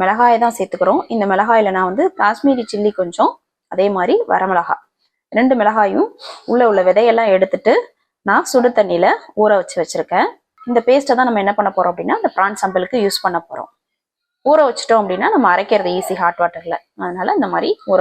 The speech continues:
வச்சு எடுத்து வச்சிருக்கேன். பூண்டு, இஞ்சி கொஞ்சம் உரிச்சு வச்சிருக்கேன், இந்த பிரானுக்கு தேவையானது. அடுத்து இதுல கொத்தமல்லி தழை கொஞ்சம் எடுத்து வச்சிருக்கேன். உங்கள்ட்ட இஞ்சி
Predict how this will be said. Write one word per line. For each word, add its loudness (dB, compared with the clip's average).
வச்சு -6
எடுத்து -6
வச்சிருக்கேன். -18
பூண்டு, 4
இஞ்சி -2
கொஞ்சம் 0
உரிச்சு -2
வச்சிருக்கேன், -4
இந்த 0
பிரானுக்கு 0
தேவையானது. 0
அடுத்து -4
இதுல 2
கொத்தமல்லி -2
தழை -2
கொஞ்சம் -10
எடுத்து -12
வச்சிருக்கேன். -10
உங்கள்ட்ட 0
இஞ்சி 4